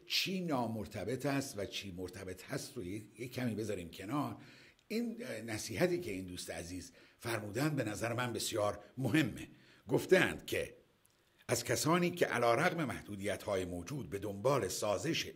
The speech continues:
سازش ایجاد کردن، اه، بین این دو وجه هستند باید حمایت کرد.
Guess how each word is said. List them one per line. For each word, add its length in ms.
سازش 480
ایجاد 340
کردن، 500
اه، 120
بین 300
این 360
دو 180
وجه 440
هستند 600
باید 300
حمایت 460
کرد. 180